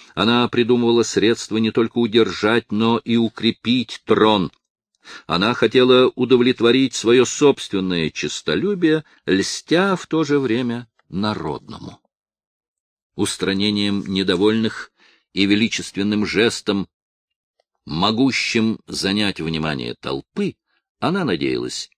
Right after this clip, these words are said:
осуществить свои планы. Все её мысли обратились к тому, чтобы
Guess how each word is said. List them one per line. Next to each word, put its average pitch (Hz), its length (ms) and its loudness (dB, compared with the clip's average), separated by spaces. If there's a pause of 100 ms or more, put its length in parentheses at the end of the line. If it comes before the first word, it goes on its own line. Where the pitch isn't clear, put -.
осуществить - 880 -8
свои 58 280 -10
планы. - 320 -20 (540)
Все 110 220 2
её 107 140 4
мысли 104 360 2
обратились 90 680 -2
к - 100 -20
тому, 113 380 -2
чтобы 90 420 -2